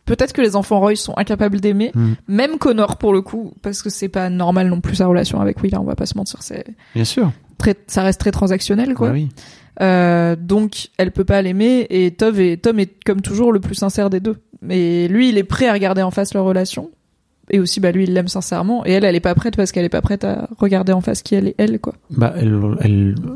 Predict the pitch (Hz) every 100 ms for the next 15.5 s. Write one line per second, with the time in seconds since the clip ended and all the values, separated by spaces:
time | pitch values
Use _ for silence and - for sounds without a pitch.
0 | 294 294 226 104 - 147 113 127 110 -
1 | 269 - - 127 123 131 120 165 143 117
2 | 107 104 113 156 139 127 117 151 135 143
3 | 123 123 117 131 110 110 110 107 120 120
4 | 143 - 160 165 117 110 107 113 113 -
5 | _ _ 120 123 113 110 104 107 - -
6 | _ _ _ _ - - - _ - 196
7 | 180 180 180 - 208 185 180 196 220 254
8 | 190 175 170 165 220 202 190 214 220 185
9 | 170 165 175 113 107 - - 196 - 185
10 | 175 - - 247 240 - 214 233 220 240
11 | 262 - 208 226 - - - - 190 220
12 | 214 196 190 185 180 180 180 220 220 196
13 | 170 - _ _ _ _ _ _ - _
14 | _ _ _ _ _ _ - 214 269 311
15 | 214 247 - -